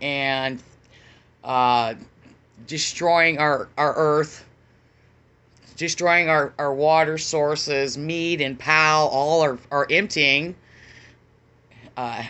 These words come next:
Hoover Dam is, is damn near empty. Um, they're exploding food processing centers,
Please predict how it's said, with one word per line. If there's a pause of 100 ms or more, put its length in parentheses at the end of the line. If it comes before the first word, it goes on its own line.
(840)
Hoover
Dam
is,
is
damn
near
empty. (800)
Um, (1300)
they're
exploding (1040)
food
processing
centers,